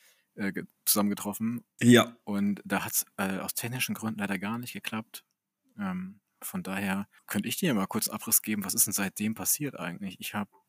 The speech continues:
Speaker 1: ähm, ich bin nämlich ein bisschen Schritt weiter. Ich hab, äh, ein paar gute Entscheidungen getroffen, deswegen geht's mir wieder besser, um mal bei dem Thema vom letzten Podcast
Speaker 2: Okay.
Speaker 1: anzuknüpfen. Ähm, ich hatte wieder so einen Downer, wo ich nicht genau wusste, wie geht's eigentlich grad bei mir weiter, was, was werde ich machen?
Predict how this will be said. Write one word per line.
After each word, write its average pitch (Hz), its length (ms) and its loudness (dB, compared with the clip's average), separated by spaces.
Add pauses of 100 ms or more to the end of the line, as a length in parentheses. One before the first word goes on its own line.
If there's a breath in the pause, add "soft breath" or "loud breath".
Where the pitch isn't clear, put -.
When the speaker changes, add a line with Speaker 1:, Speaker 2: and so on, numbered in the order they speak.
(140)
Speaker 1:
ähm, 98 480 -4 (500)
ich - 80 -20
bin 107 100 -4
nämlich 107 180 0
ein 104 40 -6
bisschen 120 200 -6
Schritt 101 220 -4
weiter. 101 300 -4
Ich - 100 -10
hab, - 140 -16
äh, - 20 -12
ein 104 380 -6
paar 104 120 -8
gute 123 220 -6
Entscheidungen 107 400 -4
getroffen, - 320 -10
deswegen - 280 -4
geht's 98 180 -4
mir 110 100 -2
wieder 104 140 -2
besser, 113 420 -6
um 104 80 0
mal 104 100 0
bei 98 120 -2
dem 98 120 -2
Thema 107 280 -2
vom 95 360 -4
letzten 110 340 -4
Podcast - 440 -12
Speaker 2:
Okay. 117 160 2
Speaker 1:
anzuknüpfen. 92 640 0
Ähm, 92 380 -8
ich - 120 -12
hatte 101 200 -12
wieder 101 160 -8
so 92 60 -4
einen 92 220 -4
Downer, 95 400 -6
wo 95 100 -10
ich 98 100 -12
nicht - 140 -12
genau - 180 -10
wusste, 170 320 -10 (320)
wie 92 140 -8
geht's - 240 -10
eigentlich 95 260 -8
grad - 180 -14
bei 85 120 -14
mir 80 160 -16
weiter, 110 340 -8
was, - 380 -10
was - 100 -20
werde - 100 -20
ich - 80 -20
machen? 143 220 -8